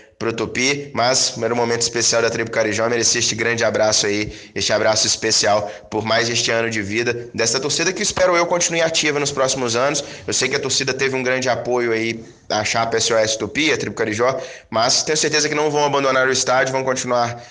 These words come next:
fazendo aquela oposição crítica nos estádios e, obviamente, torcendo pelo Tupi, pelo nosso Galo Carijó. Enfim, torcemos pra que, pelo menos na categoria de base, o trabalho seja mantido, que isso seja expandido e o Tupi possa, é, o mais rápido possível, ter uma estrutura de futebol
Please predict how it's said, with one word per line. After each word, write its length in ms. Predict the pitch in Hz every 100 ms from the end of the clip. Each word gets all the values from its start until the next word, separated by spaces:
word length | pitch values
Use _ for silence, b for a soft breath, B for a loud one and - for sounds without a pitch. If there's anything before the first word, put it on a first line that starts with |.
| B
fazendo 360 | - 110 123 127
aquela 200 | 123 127
oposição 520 | 127 123 113 123 120
crítica 420 | 123 127 127 123
nos 160 | 120 117
estádios 420 | - 147 170 165
e, 220 | 190 - -
obviamente, 480 | 151 143 135 143
torcendo 420 | - 147 - 131 131
pelo 220 | 131 127
Tupi, 340 | 127 120 113 113 B B -
pelo 160 | 117
nosso 280 | 117 113 107
Galo 180 | 113 -
Carijó. 420 | 120 120 104 85 - B B
Enfim, 540 | 240 240 214 254 294 -
torcemos 360 | 226 202 196 185
pra 200 | 180 165
que, 160 | 160
pelo 180 | 160 160
menos 160 | 147 143
na 100 | 143
categoria 360 | 143 143 139
de 80 | 135
base, 240 | 127 127 123
o 20 |
trabalho 300 | 127 123 123
seja 260 | 127 135
mantido, 480 | 151 180 175 196 208 - B B
que 100 | -
isso 240 | 170 165 156
seja 340 | - 165 160
expandido 600 | 151 151 165 160 147 165
e 20 |
o 20 |
Tupi 220 | 170 160 156
possa, 480 | 151 147 151 131 B B B
é, 420 | - 117 113 113
o 80 | 113
mais 220 | 123 139
rápido 320 | 135 135 139 135
possível, 580 | 131 - 139 135 135
ter 220 | 135 151 180
uma 120 | 160
estrutura 540 | - 147 143 139 143
de 80 | 147
futebol 880 | 147 139 139 139 185 190 - -